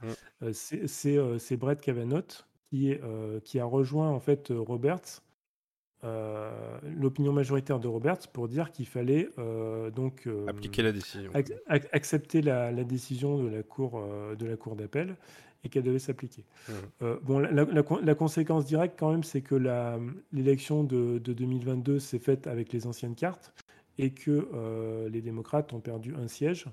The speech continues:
Speaker 1: Mhm. Ce qui aura, ce qui,
Speaker 2: Euh,
Speaker 1: comme il y a
Speaker 2: en,
Speaker 1: une
Speaker 2: en
Speaker 1: majorité
Speaker 2: Alabama.
Speaker 1: serrée, euh.
Speaker 2: Voilà, euh, un, un, un siège également en Louisiane, où il y a le même, euh, il y a à peu près la même chose.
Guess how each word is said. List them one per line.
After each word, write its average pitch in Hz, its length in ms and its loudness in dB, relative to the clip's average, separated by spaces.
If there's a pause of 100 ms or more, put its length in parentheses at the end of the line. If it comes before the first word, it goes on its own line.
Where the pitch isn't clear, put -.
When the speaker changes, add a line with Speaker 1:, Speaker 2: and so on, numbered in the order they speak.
(220)
Speaker 1:
Mhm. 107 80 -10 (180)
Ce - 120 -10
qui - 140 2
aura, 104 320 4
ce - 60 -12
qui, 120 100 -4
Speaker 2:
Euh, 117 60 -2
Speaker 1:
comme 127 220 6
il 117 40 8
y 117 40 10
a - 20 6
Speaker 2:
en, 113 80 4
Speaker 1:
une 123 40 8
Speaker 2:
en 135 40 8
Speaker 1:
majorité 131 320 6
Speaker 2:
Alabama. 143 180 6
Speaker 1:
serrée, 135 360 2
euh. 107 80 0 (340)
Speaker 2:
Voilà, 135 240 2 (100)
euh, 139 180 2 (460)
un, 165 100 -4 (120)
un, 160 200 2
un 165 120 2
siège 151 300 2
également 147 360 4
en 147 60 4
Louisiane, 151 580 2 (160)
où 127 60 -8
il 117 80 -6
y 131 40 -2
a 123 60 0
le 120 140 0
même, 131 260 0
euh, 110 300 -6
il 120 80 -10
y - 20 0
a 120 40 -2
à 113 40 -4
peu 123 100 -8
près - 180 -10
la 117 60 -4
même 113 140 -4
chose. 139 320 -6